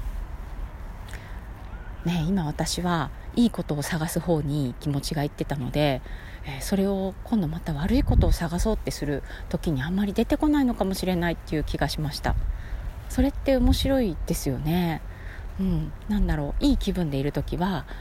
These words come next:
嫌なことがあってもそこにこうフォーカスしないで済む。それを大げさに捉えずに済むっていう感じがします。逆に悪いことばっかりにフォーカス、えー、している、悪いところに注目している場合には、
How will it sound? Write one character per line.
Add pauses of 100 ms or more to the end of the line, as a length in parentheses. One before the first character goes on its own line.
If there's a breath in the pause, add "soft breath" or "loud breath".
(260 loud breath)
嫌
な
こ
と
が
あ
っ
て
も
そ
こ
に
こ
う
フ
ォ
ー
カ
ス
し
な
い
で
済
む。
そ
れ
を
大
げ
さ
に (460 loud breath)
捉
え
ず
に
済
む
っ
て
い
う
感
じ
が
し
ま
す。 (760 loud breath)
逆
に
悪
い
こ
と
ば
っ
か
り (380 loud breath)
に
フ
ォ
ー
カ
ス、 (220)
え
ー、
し
て
い
る、
悪
い
と
こ
ろ
に
注
目
し
て
い
る
場
合
に
は、